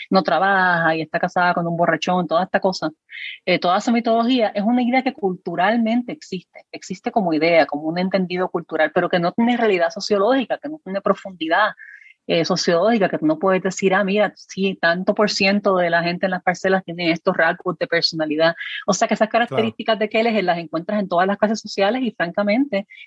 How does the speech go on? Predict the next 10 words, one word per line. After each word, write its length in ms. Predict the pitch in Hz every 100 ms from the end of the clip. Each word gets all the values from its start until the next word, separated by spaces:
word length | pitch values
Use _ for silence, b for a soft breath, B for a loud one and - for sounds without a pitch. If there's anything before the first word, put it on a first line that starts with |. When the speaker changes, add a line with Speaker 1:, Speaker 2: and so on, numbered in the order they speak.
| -
Speaker 1:
en 180 | 190 175
ese 200 | 190 233
momento 380 | 214 220 226
en 60 | 220
que 80 | 196
esa 140 | 214
columna 300 | 214 214 208
estaba 260 | 208 202 202
siendo 260 | 214 208
escrita, 480 | 202 - 269 285 190